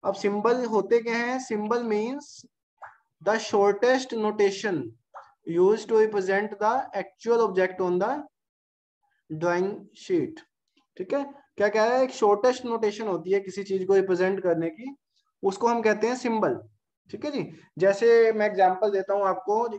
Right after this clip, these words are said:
easily समझ आ जाए। जैसे हम road पे जाते हैं तो road पे अगर हमने left मुड़ना है, दाएं, बाएं मुड़ना है या दाएं मुड़ना है, वहां पे लिखा नहीं होता कि दाएं मुड़िए,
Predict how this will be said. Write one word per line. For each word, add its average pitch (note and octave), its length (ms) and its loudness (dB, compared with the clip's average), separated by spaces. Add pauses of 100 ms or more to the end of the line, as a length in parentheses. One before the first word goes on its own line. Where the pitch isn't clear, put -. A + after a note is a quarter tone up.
(240)
easily F#3 360 0
समझ F#3+ 260 -2
आ F3 120 2
जाए। G3 180 -2
जैसे G3+ 280 -4
हम G3+ 100 -4
road F#3+ 300 0
पे G#3+ 80 -2
जाते F3+ 300 -4
हैं A3+ 200 -8 (640)
तो G#3 80 4
road G#3+ 320 4
पे A#3+ 60 2
अगर A#3 140 0
हमने A3+ 260 -2
left G3+ 300 0
मुड़ना G3 280 -4
है, G3 240 -6
दाएं, F3+ 340 -2 (600)
बाएं E3+ 220 2
मुड़ना G3+ 300 0
है F#3+ 180 -2
या A3+ 60 -2
दाएं F#3+ 320 2
मुड़ना F3 220 -2
है, F3+ 160 -4
वहां G#3+ 160 -2
पे A3 120 -2
लिखा G#3+ 260 -2
नहीं B3+ 120 -4
होता A3+ 240 -2
कि G#3+ 100 -2
दाएं F#3+ 180 2
मुड़िए, E3 380 -4